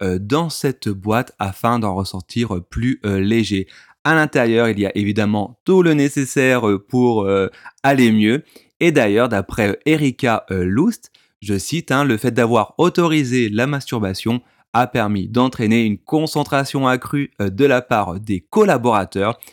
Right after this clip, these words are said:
avec moins, euh, d'agressivité, plus de productivité et un meilleur travail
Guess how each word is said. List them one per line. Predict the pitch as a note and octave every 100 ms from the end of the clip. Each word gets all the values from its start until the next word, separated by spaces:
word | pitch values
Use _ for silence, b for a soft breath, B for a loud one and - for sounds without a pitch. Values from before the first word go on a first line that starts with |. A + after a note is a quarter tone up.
| B B
avec | F#2+ F#2 F2+
moins, | G#2 G#2+ A2+ A2 -
euh, | F2
d'agressivité, | A2 E3 D3 C#3 C3 G#2 G2 - A2
plus | A#2+ - G2+
de | G#2+
productivité | - - F#3 E3+ - D3+ C3 B2 C#3+ D3 b b b
et | B2+ A2+
un | G2+
meilleur | G2+ G#2 G#2 G#2+ A2
travail | - G#2 G2 G#2 G2+